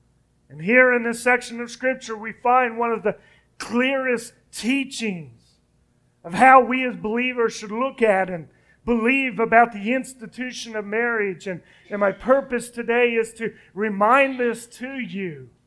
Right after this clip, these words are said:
and to show this to you, yet also showing you and reminding you that the gospel is a message of grace and forgiveness.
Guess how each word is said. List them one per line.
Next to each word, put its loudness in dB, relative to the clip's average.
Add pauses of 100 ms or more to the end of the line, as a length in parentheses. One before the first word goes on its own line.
(580)
and -16
to -10
show 8
this 0
to -12
you, -8
yet 2 (680)
also 0
showing -6
you -6
and -10
reminding 0
you -6
that -8
the -16
gospel 0
is -6
a -12
message -4
of -18
grace -6
and -18
forgiveness. -8